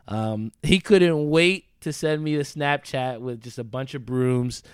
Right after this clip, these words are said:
saying about how the Phillies sweeped us. So we'll shout you out, brother. Um, the Mets, we're, we're just, we're in an awful state right now. Uh, we're sitting at a thirty-seven and forty-five record.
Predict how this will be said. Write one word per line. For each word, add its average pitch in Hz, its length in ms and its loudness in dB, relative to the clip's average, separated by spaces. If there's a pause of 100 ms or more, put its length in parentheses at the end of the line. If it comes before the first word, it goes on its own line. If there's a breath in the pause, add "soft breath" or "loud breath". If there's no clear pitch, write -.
(240 loud breath)
saying 135 260 0
about 131 280 6
how 131 300 8
the 127 100 0
Phillies 135 400 4
sweeped 131 480 -6
us. 117 200 -6
So 113 360 -8 (400 soft breath)
we'll 175 120 -2
shout 196 420 -2
you 180 140 -2
out, 147 340 0
brother. 131 480 0
Um, 110 560 -6 (320)
the - 80 0
Mets, 165 640 6 (160)
we're, 160 200 0
we're 190 180 8
just, - 360 2
we're 175 160 0
in 160 80 0
an 131 80 -6
awful 131 380 -2
state 123 400 -4
right 117 180 -4
now. 117 400 -6 (560 soft breath)
Uh, 113 260 2
we're 120 80 2
sitting 165 300 0
at 147 80 4
a 127 80 4
thirty-seven 143 720 4
and 123 100 -4
forty-five 131 640 -2
record. 123 480 -6